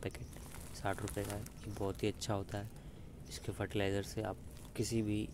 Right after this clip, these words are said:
चीज़ में यूज़ कर सकते हैं। दूसरा हम, हमारे पास है ये नीम खली। नीम खली वैसे तो हमारे इधर मिलती नहीं है, ये मुझे साठ रुपये per पैकेट मिला है। इसका इस्तेमाल हम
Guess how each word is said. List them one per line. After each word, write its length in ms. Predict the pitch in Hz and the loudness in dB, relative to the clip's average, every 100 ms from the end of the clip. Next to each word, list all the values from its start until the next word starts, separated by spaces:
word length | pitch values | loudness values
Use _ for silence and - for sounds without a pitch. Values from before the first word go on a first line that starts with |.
| - - - - - - | -6 -8 -8 -8 -6 -2
चीज़ 160 | 107 | 0
में 120 | 104 101 | 0 -2
यूज़ 140 | - - | -2 -4
कर 80 | |
सकते 280 | 98 104 - | -4 -4 -4
हैं। 100 | 101 - - - - - - - - - - - - - - - - - - - - - - - - - - - - | -4 -6 -8 -8 -8 -8 -10 -8 -8 -8 -8 -2 2 2 0 -8 -8 -10 -10 -10 -10 -8 -8 -8 -10 -10 -10 -14 -10
दूसरा 320 | 107 117 110 | 0 6 6
हम, 160 | 107 110 - - | 8 6 8 6
हमारे 260 | - 104 104 | 6 4 2
पास 300 | - 107 - | 2 2 2
है 80 | 110 - - - - - - - - - 113 | 0 -2 -2 -2 -4 -6 -6 -8 -6 0 4
ये 60 | |
नीम 220 | 110 107 101 | 6 6 4
खली। 240 | - 98 107 | 2 -2 4
नीम 200 | 107 107 | 4 4
खली 260 | 107 110 | 6 6
वैसे 220 | 104 - | 4 2
तो 140 | 107 101 | 0 2
हमारे 180 | 101 98 | 2 2
इधर 140 | 104 | 2
मिलती 280 | 101 - 104 | 2 2 2
नहीं 140 | 104 | 2
है, 60 | 107 - - - - - - | 0 -6 -8 -8 -8 -8 0
ये 180 | 107 107 | 4 6
मुझे 260 | 107 101 101 | 4 2 2
साठ 320 | - 98 101 | 4 2 2
रुपये 200 | - 107 | 0 0
per 160 | - 101 | 0 -2
पैकेट 320 | 104 - 104 | -2 -2 -2
मिला 200 | 101 98 | 0 2
है। 180 | 98 113 - - - - - - - | 0 -2 -6 -8 -8 -8 -8 -6 -2
इसका 200 | - 104 | 6 6
इस्तेमाल 440 | - 110 101 98 | 6 2 2 2
हम 180 | 98 | 2